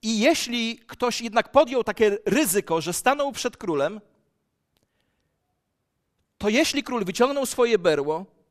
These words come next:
znaczyło: „Wejdź, będę z tobą rozmawiał”. Jeśli nie wyciągnął, zgładzało się takiego człowieka. Hadassa wiedziała o tym.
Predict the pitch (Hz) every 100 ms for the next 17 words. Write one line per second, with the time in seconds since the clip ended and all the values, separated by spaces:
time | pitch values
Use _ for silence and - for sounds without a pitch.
0 | _ 143 214 - 240 226 214 _ _ _
1 | 151 214 240 165 196 196 - 190 175 151
2 | 147 117 110 - 156 160 202 214 190 196
3 | 180 175 - - 143 165 165 180 151 151
4 | 151 147 135 - 127 110 - - _ _
5 | _ _ _ _ _ _ _ _ _ _
6 | _ _ _ _ _ _ - 120 127 -
7 | 135 123 156 202 135 - 113